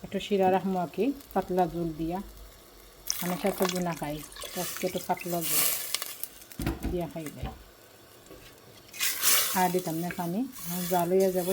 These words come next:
সেটা পানি থাকবো, গুলো আমার রেসিপি থাকবো। তাহলে দেখো কানটি লবণ তো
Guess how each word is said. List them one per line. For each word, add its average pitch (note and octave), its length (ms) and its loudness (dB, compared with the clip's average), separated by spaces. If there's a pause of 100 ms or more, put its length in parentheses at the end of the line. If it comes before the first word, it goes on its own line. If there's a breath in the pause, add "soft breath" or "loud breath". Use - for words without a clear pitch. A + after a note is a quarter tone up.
সেটা G3 260 -4
পানি F3+ 220 -2
থাকবো, G#3+ 200 -4 (280)
গুলো E3 180 0 (120)
আমার D#3+ 180 -6 (1040)
রেসিপি - 340 -8 (100)
থাকবো। - 260 -10 (720)
তাহলে F#3+ 260 0
দেখো G3 140 4 (120)
কানটি F#3+ 360 2
লবণ E3 440 -2
তো F3 80 -8